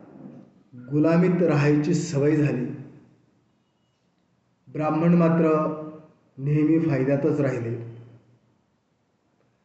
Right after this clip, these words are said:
त्यांनी आपला स्वार्थ नेहमीच साधला. इंग्रजांनी आपल्यावर सर्वात जास्त काळ सत्ता गाजवली. इंग्रज,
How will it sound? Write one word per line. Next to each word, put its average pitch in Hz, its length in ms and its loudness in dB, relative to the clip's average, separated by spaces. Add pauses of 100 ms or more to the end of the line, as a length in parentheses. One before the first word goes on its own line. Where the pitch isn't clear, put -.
(360)
त्यांनी 175 300 0
आपला 202 400 2
स्वार्थ 175 540 0
नेहमीच 190 560 2
साधला. 90 400 -6 (2000)
इंग्रजांनी 170 600 2
आपल्यावर 170 420 4
सर्वात 151 360 2 (100)
जास्त 147 260 0
काळ 156 240 0
सत्ता 151 380 -4
गाजवली. 120 520 -2 (2000)
इंग्रज, 160 640 2